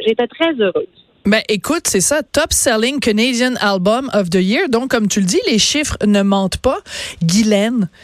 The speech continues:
Speaker 2: comment se fait-il que tu, donc, tu gagnes ce prix-là,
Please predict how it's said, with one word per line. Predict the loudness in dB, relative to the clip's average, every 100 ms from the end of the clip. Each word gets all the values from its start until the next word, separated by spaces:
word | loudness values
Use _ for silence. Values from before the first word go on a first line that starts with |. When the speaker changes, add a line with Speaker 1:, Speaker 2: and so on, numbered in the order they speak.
| -20 -8
Speaker 2:
comment | -2 0 0 0
se | -2 -2
fait-il | -2 -2 0 0 -2
que | -2 0 0 -2 -6 -14 -6
tu, | -2 0 0 -4 -8 -4 0
donc, | -2 -2 -8
tu | -4 0
gagnes | 2 2 0
ce | 0 0
prix-là, | 0 0 2 2 0